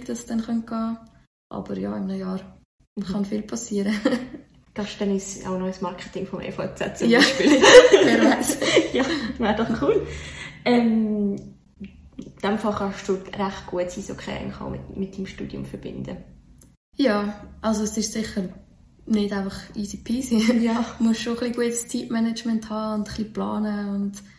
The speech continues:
Speaker 1: ja, aber also, ich denke, wenn du so ein bisschen organisiert bist und eben das wirklich willst, dann geht das eigentlich gut, dann kannst du es gut kombinieren.
Speaker 2: Ein bisschen den Drive haben.
Speaker 1: Ja,
Speaker 2: Cool.
Speaker 1: genau.
Speaker 2: Ähm, bevor wir jetzt zu unserem, ähm, Fokusthema übergehen,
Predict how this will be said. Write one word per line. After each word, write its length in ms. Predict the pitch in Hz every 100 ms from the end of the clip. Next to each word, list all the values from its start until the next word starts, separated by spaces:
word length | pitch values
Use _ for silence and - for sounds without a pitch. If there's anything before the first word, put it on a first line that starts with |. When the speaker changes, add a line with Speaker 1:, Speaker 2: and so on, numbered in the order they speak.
| - _ _ _ _ _ _ _
Speaker 1:
ja, 140 | 208 240
aber 180 | 202 190 -
also, 180 | 190 - 185
ich 640 | 202 - _ _ _ _ 202
denke, 200 | 196 202
wenn 100 | 196
du 40 |
so 60 | -
ein 40 |
bisschen 180 | 208 208
organisiert 680 | 214 202 202 202 214 220 220
bist 320 | 220 214 -
und 340 | 226 202 196 -
eben 160 | 196
das 180 | 190 202
wirklich 260 | 202 202 -
willst, 400 | 214 220 - -
dann 360 | 202 190 190 - - -
geht 180 | - 190
das 120 | 202
eigentlich 200 | 196 190
gut, 240 | 185 240 -
dann 140 | 196
kannst 180 | 202 196
du 40 |
es 60 | -
gut 200 | 202 196
kombinieren. 580 | - 220 220 202 202 214
Speaker 2:
Ein 1080 | - _ - - _ _ - _ _ _ _
bisschen 220 | - 233
den 120 | 202 185
Drive 520 | 190 185 202 - - - _ _ _ -
haben. 200 | 202 202 - -
Speaker 1:
Ja, 320 | 240 220 208 214 - -
Speaker 2:
Cool. 80 | 196
Speaker 1:
genau. 280 | 202 202 202 - - - - - - -
Speaker 2:
Ähm, 180 | 240 214
bevor 260 | 202 233 277
wir 60 | 277
jetzt 140 | -
zu 80 | 240
unserem, 260 | 233 214
ähm, 440 | 208 196 190 180 185
Fokusthema 800 | - 233 - - - - 254 262
übergehen, 560 | 226 - - 202 269